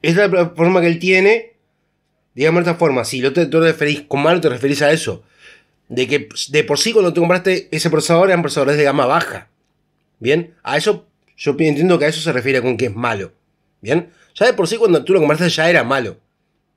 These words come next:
O sea, como tú entendés, como se, como se entendería el concepto de malo, ¿no? Porque ya eran procesadores de gama baja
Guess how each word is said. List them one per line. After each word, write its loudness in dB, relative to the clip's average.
O -12
sea, -4
como 0
tú 4
entendés, 2
como -6
se, -2
como 0
se -2
entendería 0
el 2
concepto -4
de 0
malo, 0
¿no? -4
Porque -10
ya 0
eran 2
procesadores 0
de 2
gama 2
baja -2